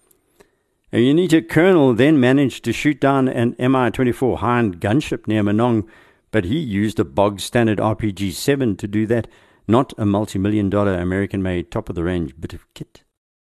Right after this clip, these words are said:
It was politics once more that led to Operation Hooper's delay, along with the reality of having to send many of the national servicemen home at the end of their two-year stints.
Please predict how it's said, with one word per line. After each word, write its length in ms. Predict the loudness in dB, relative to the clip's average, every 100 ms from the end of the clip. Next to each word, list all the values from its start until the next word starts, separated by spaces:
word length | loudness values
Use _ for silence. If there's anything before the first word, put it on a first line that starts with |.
| _ _
It 120 | 0
was 140 | 2 2
politics 500 | 2 0 0 -2 2
once 220 | 0 4
more 260 | 2 2
that 160 | 0 0
led 200 | 0 0
to 80 | -2
Operation 460 | -2 -2 -2 -2
Hooper's 340 | -2 0 0 -2
delay, 440 | -2 -2 -2 -4 -2
along 240 | 0 2
with 100 | 2
the 100 | 0
reality 480 | 0 0 0 0 -2
of 80 | -2
having 220 | 0 0
to 100 | -2
send 300 | -2 0 2
many 220 | 2 2
of 80 | 0
the 80 | -2
national 360 | -2 -4 -8
servicemen 460 | -4 -4 -4 -6 -6
home 380 | -2 -2 0 0
at 80 |
the 80 | -2
end 160 | -4 -2
of 120 | -2
their 200 | -4 -4
two-year 580 | -8 -8 -6 -4 -6 -6
stints. 560 | -12 -8 -8 -8 -16